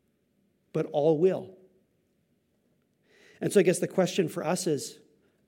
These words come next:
for each of us is, have we bent the knee, right? Which of those two groups of people are, are, have we come to a place where we have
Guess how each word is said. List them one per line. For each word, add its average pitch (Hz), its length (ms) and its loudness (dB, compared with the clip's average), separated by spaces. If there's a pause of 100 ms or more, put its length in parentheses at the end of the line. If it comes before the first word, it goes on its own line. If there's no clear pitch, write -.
(340)
for - 100 -4
each 170 200 0
of 139 80 -2
us 127 180 -6
is, 123 160 -10 (720)
have 185 500 0
we 180 440 4
bent 151 520 -2
the 139 100 -4
knee, 139 420 -2 (960)
right? 180 240 -8 (720)
Which 214 240 4
of 220 100 6
those 202 180 6
two 226 140 2
groups 180 300 2
of 175 180 -4
people 190 300 -2
are, - 80 -4 (260)
are, - 280 0 (100)
have 156 340 -2
we 208 200 4
come 208 240 0
to 202 100 0
a 170 40 4
place 190 360 2
where 165 100 2
we 175 160 0
have 160 240 -2